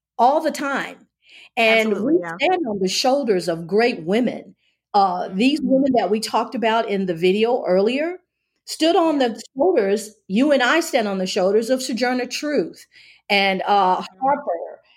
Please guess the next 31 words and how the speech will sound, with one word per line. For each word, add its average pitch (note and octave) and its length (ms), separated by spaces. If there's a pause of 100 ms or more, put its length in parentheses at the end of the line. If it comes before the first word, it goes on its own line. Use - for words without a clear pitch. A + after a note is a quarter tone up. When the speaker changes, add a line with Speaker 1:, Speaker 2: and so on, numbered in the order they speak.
(140)
Speaker 1:
and, G3+ 420
uh, G3 180
Mary, A3+ 440
uh, F#3+ 300 (200)
McLeod A3+ 560
Bethune A#3 600
and F#3+ 220
all D4+ 200
of D4 120
these C4 220
Speaker 2:
Right. G#3+ 120
Speaker 1:
women B3+ 300
who B3 180
were G#3+ 140
Speaker 2:
Mm-hmm. G3+ 160
Speaker 1:
fighting, C4+ 540 (580)
fighting D#4+ 500
for B3+ 300
our C4 200
rights A3+ 480
and G3 160
fighting C#4 380
for G#3+ 180
Black B3 520
women G#3 540
to B3+ 100
have A#3+ 200
the B3 100
right A#3+ 320
to A3 100
vote. F#3 640